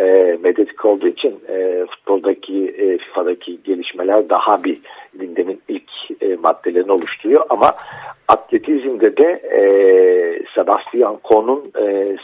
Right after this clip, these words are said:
sağ kolu, e, Nick Davis'in, e, istifa haberi,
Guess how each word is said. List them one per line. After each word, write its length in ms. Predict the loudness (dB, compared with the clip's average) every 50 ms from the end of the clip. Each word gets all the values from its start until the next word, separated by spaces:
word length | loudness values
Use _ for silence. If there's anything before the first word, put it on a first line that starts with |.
| 0 2
sağ 80 | 2 2 2
kolu, 520 | 2 2 2 4 6 4 4 4 2 -2 -6 -6 -4
e, 40 | -2 -2 -2 -4 -4
Nick 260 | -6 -6 -6 _ 0
Davis'in, 600 | 2 2 2 2 0 -2 -8 -8 -6 -8 -8 -8 -10 _ -20 -20 -20 -20 -20 -20 -20 -20 -14 -10 -6
e, 280 | -2 0 0 0 0 -2 -2 -2 -4 -4 -6 -8 -10
istifa 420 | -12 -10 -8 -6 -4 0 2 4 4
haberi, 360 | 4 4 2 2 2 2 0